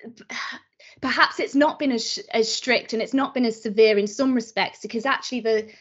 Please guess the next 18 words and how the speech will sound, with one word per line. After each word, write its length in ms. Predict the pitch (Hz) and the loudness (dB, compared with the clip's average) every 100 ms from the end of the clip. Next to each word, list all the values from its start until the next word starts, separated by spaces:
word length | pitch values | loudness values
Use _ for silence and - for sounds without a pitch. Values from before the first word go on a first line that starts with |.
| _ | _
there 100 | 226 | 0
is 140 | 262 - | 0 -4
perhaps 320 | - - - | -4 -2 0
more 180 | 247 240 | 0 0
of 60 | |
a 60 | 226 | 0
distinction 680 | 214 - 262 - - 233 | -2 -2 -4 -4 -2 -2
now 200 | 220 196 | 0 0
that's 240 | 196 - - | 0 -2 0
made 240 | 214 208 | 2 2
between 320 | 208 - 214 | 2 0 -4
social 480 | 202 - 226 220 208 | -2 2 4 4 -2
supply 440 | 208 208 - 196 190 | -4 -4 0 2 2
that 180 | 185 | 0
Mike 240 | 202 196 - | -2 -4 -4
was 140 | 202 | -8
talking 380 | - 196 196 196 | 0 0 0 -6
about 440 | 185 190 185 180 | -2 0 2 0